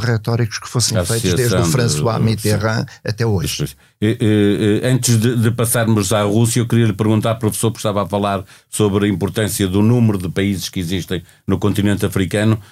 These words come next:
Speaker 2: Eh, eh, eh, eles conseguem ou, ou estão mais perto de conseguir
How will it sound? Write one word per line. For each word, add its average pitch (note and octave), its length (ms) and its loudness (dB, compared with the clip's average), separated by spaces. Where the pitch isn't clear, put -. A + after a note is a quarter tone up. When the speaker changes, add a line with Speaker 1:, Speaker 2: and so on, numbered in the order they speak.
Speaker 2:
Eh, - 160 -6
eh, B2+ 80 -2
eh, C#3+ 40 2
eles C#3 220 2
conseguem B2+ 680 0
ou, A2 180 0
ou G#2+ 120 2
estão A#2+ 260 -2
mais A2+ 260 0
perto A2 380 -4
de G2+ 60 -2
conseguir G#2 580 0